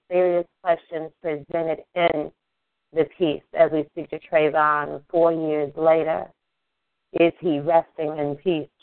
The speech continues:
truly? Grief no more. Grief for that chance of a dream undiscovered country, the cowards of us all. To be or not to be is the question we must answer, that we must pose and ponder.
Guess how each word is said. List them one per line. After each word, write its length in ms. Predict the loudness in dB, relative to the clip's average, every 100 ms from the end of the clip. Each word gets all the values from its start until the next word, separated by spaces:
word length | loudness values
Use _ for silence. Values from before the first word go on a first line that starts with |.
| _
truly? 480 | 0 0 0 -4 -10 -16 _ _ _ _ _ _ _ _ _
Grief 240 | 4 4 2
no 220 | 0 0
more. 640 | 0 2 4 2 0 -8 -18 _ _ _ _ _ _
Grief 200 | 4 4 4
for 100 | 0
that 180 | 0 0 -6
chance 240 | -6 -6 -8
of 100 | -10
a 40 |
dream 300 | -6 -2 -2 -2
undiscovered 520 | -6 -6 -6 -6 -6 -6 -4
country, 340 | -4 -2 0
the 120 | 0 -4
cowards 320 | 0 2 2 0 -4
of 120 | -2
us 140 | -2 -4 _
all. 480 | 0 2 2 -2 -10 _ _ _ _ _ _ _ _ _
To 80 | -8
be 320 | -2 0 0 0
or 160 | 0
not 400 | -2 0 -2 -2 -8 -18
to 80 | -14
be 200 | -12 -12 -16 _ _ _ _ _ _ _
is 160 | -8 -8
the 60 | -10
question 580 | -4 -2 -2 _ -6 -4
we 100 | -4
must 220 | -6 -4 -2
answer, 520 | -2 -2 _ -14 -14 _ _
that 140 | -4 -2
we 60 |
must 260 | -2 -4 -6
pose 380 | 0 2 2 0
and 160 | -10 -16
ponder. 540 | -4 -2 -2 -4 -10